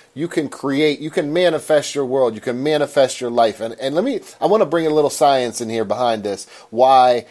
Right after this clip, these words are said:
and how energy is impacting other people. Okay, so let's say, let's say somebody out there doesn't really buy into our idea or what we kinda think about in terms of energy. Well, let me show you what's happening neurologically in your brain when this happens.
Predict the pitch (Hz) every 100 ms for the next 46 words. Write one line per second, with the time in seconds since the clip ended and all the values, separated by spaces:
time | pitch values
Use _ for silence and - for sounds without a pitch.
0 | _ 113 120 110 135 127 120 - 139 139
1 | 131 110 117 117 - 170 156 113 - 143
2 | 131 - 127 120 131 123 - 120 117 107
3 | 156 143 95 - - 110 131 120 120 143
4 | 170 - 147 139 - - 185 185 175 170
5 | 170 156 156 143 151 139 143 143 135 131
6 | 123 - _ 120 139 139 135 131 - 143
7 | 131 120 - 135 139 127 120 113 127 120
8 | 110 117 135 131 131 117 135 113 110 117
9 | 113 110 135 117 110 110 117 107 110 -
10 | - - 156 175 170 165 139 131 151 135
11 | - 120 117 131 123 123 120 110 110 113
12 | 110 110 107 104 120 113 104 101 98 104
13 | 90 - 78